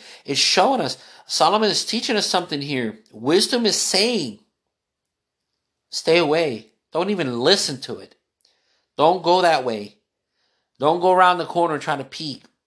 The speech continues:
Don't listen to it. I gotta stay away.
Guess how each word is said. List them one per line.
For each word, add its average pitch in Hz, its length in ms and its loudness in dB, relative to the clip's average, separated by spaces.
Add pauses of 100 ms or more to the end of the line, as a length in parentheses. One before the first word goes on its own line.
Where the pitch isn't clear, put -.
(1160)
Don't 160 240 4
listen 180 280 -4
to 107 140 -12
it. - 200 -16 (1500)
I 143 140 0
gotta 180 180 6
stay 170 220 -2
away. 147 460 0